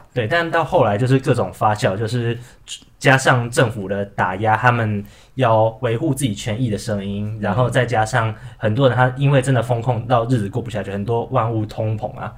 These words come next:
Speaker 1: 就像有一个叫重庆超人哥的人，他在路上街头演说，就是他就说什么一个红萝卜现在多少钱。
Speaker 2: 哦，这个我知道，
Speaker 1: 对，
Speaker 2: 但，
Speaker 1: 就
Speaker 2: 但是我还特别去问我妈说，“红萝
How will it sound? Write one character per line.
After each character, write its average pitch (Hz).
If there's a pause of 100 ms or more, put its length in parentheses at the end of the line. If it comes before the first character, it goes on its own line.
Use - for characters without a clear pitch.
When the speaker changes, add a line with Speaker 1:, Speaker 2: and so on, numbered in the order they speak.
(140)
Speaker 1:
就 131
像 127
有 110
一 110
个 113
叫 120
重 120
庆 127
超 123
人 101
哥 107
的 98
人， 82
他 117
在 123
路 120
上 110
街 113
头 98
演 90
说， 92 (280)
就 123
是 113
他 120
就 127
说 123
什 110
么 101 (400)
一 135
个 117
红 120
萝 113
卜 117
现 123
在 117
多 113
少 -
钱。 - (180)
Speaker 2:
哦， 214
这 233
个 208
我 170
知 -
道， 175
Speaker 1:
对， 180
Speaker 2:
但， 254
Speaker 1:
就 247
Speaker 2:
但 302
是 339
我 277
还 226
特 294
别 302
去 269
问 247
我 180
妈 180
说 196 (240)
，“红 202
萝 208